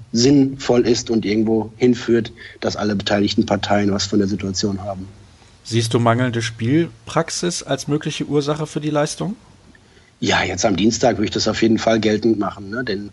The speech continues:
Speaker 1: wenn du vier Wochen nicht auf dem Niveau gespielt hast, sondern nur trainiert hast, dann ist das was anderes. Und da musst du dich erstmal reinfinden. Und wenn's dann irgendwie bei deinem Mann vor dir und dem rechts neben dir und dem links neben dir und dem halb rechts hinter dir auch nicht so richtig gut läuft, dann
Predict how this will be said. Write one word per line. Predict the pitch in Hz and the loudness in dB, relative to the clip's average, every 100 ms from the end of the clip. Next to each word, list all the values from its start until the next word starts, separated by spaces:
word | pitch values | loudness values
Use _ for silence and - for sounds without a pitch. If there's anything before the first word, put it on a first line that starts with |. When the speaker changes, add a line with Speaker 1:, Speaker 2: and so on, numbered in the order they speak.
| - | -6
Speaker 1:
wenn | 101 | -4
du | |
vier | - 107 | 0 0
Wochen | 107 110 | 0 2
nicht | 110 113 | 2 2
auf | - | 2
dem | 107 | 4
Niveau | 104 104 | 4 2
gespielt | 110 107 110 110 | 0 0 2 2
hast, | 107 104 - - - | 0 -6 -10 -16 -14
sondern | - 110 101 | -2 2 2
nur | 104 | 2
trainiert | - 104 113 110 | 2 4 4 2
hast, | 107 | -2
dann | 92 - | -2 -2
ist | 95 | -2
das | 123 101 | -2 0
was | 92 - | -2 -2
anderes. | 101 117 78 65 | 2 2 0 -6
Und | 85 | -8
da | 80 | -6
musst | 87 - | -6 -4
du | |
dich | 98 82 | -6 -4
erstmal | 92 107 | -2 -2
reinfinden. | 92 95 104 104 80 | 0 0 -2 -2 -2
Und | 71 78 | -4 -6
wenn's | 87 80 | -6 -4
dann | 90 85 | -2 0
irgendwie | 90 92 | 0 -2
bei | 85 80 | -2 -2
deinem | 90 90 92 | -4 -8 -6
Mann | 87 92 - - - - | -6 -6 -12 -14 -12 -12
vor | - 151 135 | -2 2 4
dir | 147 147 | 4 4
und | 117 104 | 2 0
dem | 104 | -2
rechts | 120 - 156 | -2 -2 2
neben | 143 151 | 4 4
dir | 151 156 | 4 2
und | 143 | 2
dem | 110 104 | 0 -2
links | 120 156 160 | 0 0 2
neben | 151 147 | 2 2
dir | 139 147 151 | 2 2 2
und | 101 104 | -2 -4
dem | 110 107 101 | -2 -4 -4
halb | 113 - 104 | -6 -8 -8
rechts | 123 - | -6 -2
hinter | - 165 160 | 0 2 4
dir | 151 160 156 | 6 6 4
auch | 123 | 2
nicht | 165 202 | 0 -2
so | 127 | 0
richtig | 120 123 117 | 0 0 -2
gut | 131 127 | 0 0
läuft, | 127 143 156 120 | 2 0 0 0
dann | 120 | 0